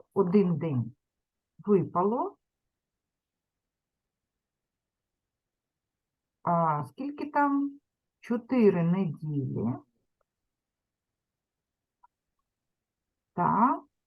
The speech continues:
чотири п'ятниці. Так,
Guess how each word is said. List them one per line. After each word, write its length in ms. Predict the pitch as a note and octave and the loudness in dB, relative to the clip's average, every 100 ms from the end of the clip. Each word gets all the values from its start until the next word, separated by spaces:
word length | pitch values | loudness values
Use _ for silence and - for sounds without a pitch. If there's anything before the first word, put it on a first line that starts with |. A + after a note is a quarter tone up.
| _ _ - | _ _ -6
чотири 640 | G3 F3 - G#3+ C4 B3+ | -4 -2 0 0 0 -6
п'ятниці. 960 | - F3+ D#3 C3+ - A2 A#2 _ - - _ _ _ _ _ B2 C3 _ _ _ _ C3+ C3+ C3+ B2 C3+ D3 C#3+ B2+ _ _ _ _ _ _ _ _ C3+ C3+ _ _ _ _ _ _ _ _ _ _ _ | -6 -2 0 -2 -4 -8 -8 _ -20 -20 _ _ _ _ _ _ -20 _ _ _ _ _ _ _ _ _ -20 -20 -20 _ _ _ _ _ _ _ _ _ _ _ _ _ _ _ _ _ _ _ _ _
Так, 360 | E3+ B2+ - | -6 -6 -10